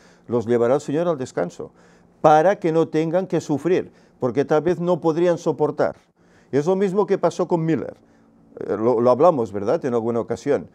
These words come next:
Miller, para que no perdiese su fe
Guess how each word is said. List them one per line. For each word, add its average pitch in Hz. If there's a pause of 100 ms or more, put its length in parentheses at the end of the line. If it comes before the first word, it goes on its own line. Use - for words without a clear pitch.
(600)
Miller, 165 (640)
para 151
que 139
no 170
perdiese 185
su 147
fe 185